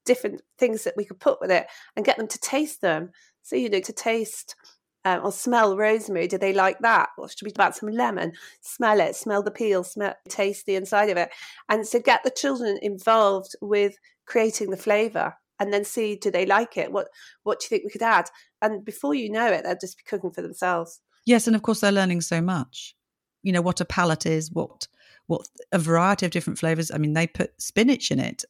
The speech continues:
Speaker 1: Yep.
Speaker 2: I saw my daughter grating nutmeg over the spinach.
Speaker 1: Fantastic.
Speaker 2: And it's a really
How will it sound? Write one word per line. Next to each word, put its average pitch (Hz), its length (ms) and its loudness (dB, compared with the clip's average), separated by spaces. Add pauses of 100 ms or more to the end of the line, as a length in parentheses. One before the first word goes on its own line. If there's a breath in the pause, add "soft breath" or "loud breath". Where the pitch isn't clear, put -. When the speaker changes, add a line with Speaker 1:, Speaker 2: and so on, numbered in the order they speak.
Speaker 1:
Yep. 220 120 6
Speaker 2:
I - 60 2
saw 185 40 2
my 175 120 2
daughter 185 520 0 (220)
grating 202 540 2
nutmeg 156 480 0 (160)
over 156 460 -2 (100)
the 156 140 -4
spinach. - 600 -4
Speaker 1:
Fantastic. 196 760 0
Speaker 2:
And 185 280 -4
it's - 240 -2
a 196 60 -2
really 220 500 2